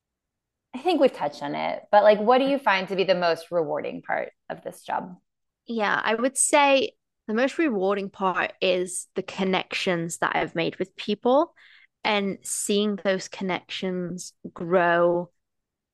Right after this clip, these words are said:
Speaker 2: year after year, even if they don't come back to camp.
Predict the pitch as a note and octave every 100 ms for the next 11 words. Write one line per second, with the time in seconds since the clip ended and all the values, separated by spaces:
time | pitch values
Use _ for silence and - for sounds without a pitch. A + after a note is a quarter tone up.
0 | - F3+ F3+ F#3+ F3 - E3+ E3 C#3+ D3
1 | - - A3 A3+ A#3 A3+ - G#3 G3 -
2 | _ _ _ _ _ _ _ _ _ -
3 | G3+ F#3+ F#3+ - G3 F3 - - - F3
4 | - -